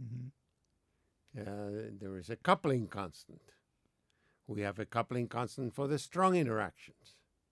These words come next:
Speaker 2: And we have a coupling constant, uh, I guess that's it. And now there is the Higgs.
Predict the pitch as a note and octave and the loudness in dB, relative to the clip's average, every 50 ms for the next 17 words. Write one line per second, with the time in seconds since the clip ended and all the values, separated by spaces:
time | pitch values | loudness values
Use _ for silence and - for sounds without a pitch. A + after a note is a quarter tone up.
0 | _ _ _ _ _ _ _ _ _ _ _ _ _ _ _ _ _ _ - C3 | _ _ _ _ _ _ _ _ _ _ _ _ _ _ _ _ _ _ -12 -10
1 | G#2+ G#2 G#2+ G#2+ G#2+ G#2+ G#2+ A2 A2 G#2+ A2 G#2 G2+ G2+ G#2 G2+ A2 G2+ - - | -8 -6 -4 -4 -4 -4 -4 -6 -6 -6 -6 -6 -4 -4 -4 -4 -6 -8 -4 -4
2 | A#2 A#2 - - A#2 A#2 A#2+ A#2+ A#2+ A#2 A2+ - - A#2 A#2+ A#2+ G2+ - - - | -4 -4 -4 -4 -4 -4 -2 -2 -2 -4 -6 -6 -6 -6 -6 -6 -6 -10 -12 -10
3 | B2 A#2 A#2 A2+ G2+ - _ - - _ _ _ _ _ _ _ _ _ _ _ | -8 -6 -6 -6 -8 -10 _ -20 -20 _ _ _ _ _ _ _ _ _ _ _
4 | _ _ _ _ _ _ _ _ - - A#2 G#2 G#2 G#2+ G#2 G#2 G#2 G#2 G#2 G#2 | _ _ _ _ _ _ _ _ -14 -12 -10 -8 -6 -6 -6 -6 -6 -6 -6 -6
5 | G#2 G#2 G#2 G#2 G#2 G#2 G#2 G2 F#2+ E2 - _ _ _ _ _ _ _ _ _ | -6 -8 -8 -8 -10 -10 -12 -12 -14 -16 -18 _ _ _ _ _ _ _ _ _
6 | _ _ _ _ _ - A2+ A2+ - G#2+ G2+ A2 A#2 A2 G2+ - - B2+ A#2+ - | _ _ _ _ _ -20 -20 -20 -18 -16 -12 -10 -10 -10 -10 -10 -10 -8 -8 -4
7 | - E3 D3+ A2+ _ _ _ _ _ _ _ _ _ _ _ _ _ _ _ _ | -4 -4 -4 -4 _ _ _ _ _ _ _ _ _ _ _ _ _ _ _ _
8 | _ _ _ _ _ - A#2+ F#2+ G2 G2 F#2+ G2+ G#2 G#2 A2 A2 A#2 G#2+ A#2 D3+ | _ _ _ _ _ -14 -12 -8 -6 -4 -4 -2 -2 -2 -2 -2 -4 -2 -2 0
9 | D3 E3 F#3+ D#3 - - - | 2 2 2 0 -2 -4 -12